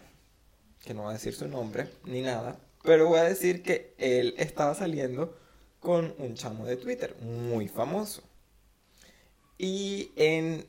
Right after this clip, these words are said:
en, mientras ellos estaban saliendo, eh,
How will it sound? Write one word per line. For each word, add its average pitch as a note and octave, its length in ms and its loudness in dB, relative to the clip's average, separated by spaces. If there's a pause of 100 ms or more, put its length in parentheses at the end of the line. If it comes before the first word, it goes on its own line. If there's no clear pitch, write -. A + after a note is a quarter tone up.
en, C#3 360 4
mientras C#3+ 360 0
ellos E3+ 160 0
estaban G3 360 0
saliendo, E3 680 0 (1300)
eh, C3+ 1040 4